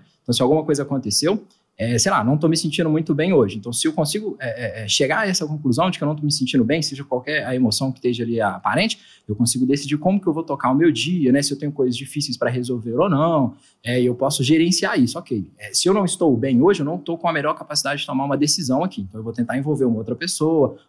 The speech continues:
vou tentar desmarcar alguma reunião, vou tentar fazer alguma coisa assim. E a competência social, ela tem mais a ver com lidar com o outro, né? Então, se eu consigo fazer essa leitura em mim mesmo, eu consigo fazer também essa, essa, essa leitura no outro, sabe? Fazer, é, é, é o que a gente chama de empatia, né?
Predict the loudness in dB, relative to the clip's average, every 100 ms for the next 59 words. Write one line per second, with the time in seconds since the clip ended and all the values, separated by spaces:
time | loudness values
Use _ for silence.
0 | _ -4 -2 -2 -2 -2 -2 -2 -2 -2
1 | 0 2 2 2 2 0 -4 -10 -10 -8
2 | -4 -4 0 0 0 -2 -6 -16 -4 0
3 | 2 0 0 0 0 0 0 0 -2 0
4 | 2 2 0 -4 -4 -2 -2 -2 -2 0
5 | 0 0 -2 -2 0 0 -4 -10 -12 -2
6 | 0 2 2 2 -2 -4 -6 -4 -4 -4
7 | -4 -2 2 2 2 2 0 -4 -14 _
8 | -4 -2 -2 -4 -4 -6 -6 -4 -4 -6
9 | -14 _ -10 -6 -6 -6 -4 -2 -2 -2
10 | 0 2 2 0 -8 -4 -4 -2 -4 -6
11 | -14 -18 -12 -4 0 0 0 0 -2 -4
12 | 0 2 2 0